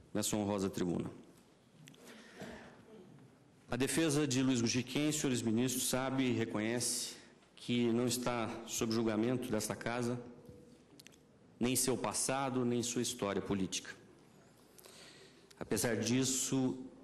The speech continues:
é importante a título preliminar realçá-los. Luiz Guxiquem, que nos anos setenta e oitenta foi uma das lideranças do movimento sindical desse país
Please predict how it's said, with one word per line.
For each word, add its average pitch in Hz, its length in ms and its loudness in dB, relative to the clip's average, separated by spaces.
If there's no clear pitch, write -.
é 113 80 0
importante 117 500 0
a 113 60 2
título 110 500 0
preliminar 113 760 0
realçá-los. 104 880 -2
Luiz 104 140 -2
Guxiquem, 127 460 0
que - 100 -2
nos 110 160 2
anos 110 220 2
setenta 104 440 0
e - 20 4
oitenta 117 640 0
foi - 220 -2
uma 107 140 2
das 104 220 2
lideranças 113 600 2
do 113 80 2
movimento 113 360 2
sindical 107 520 0
desse 101 180 0
país 101 640 0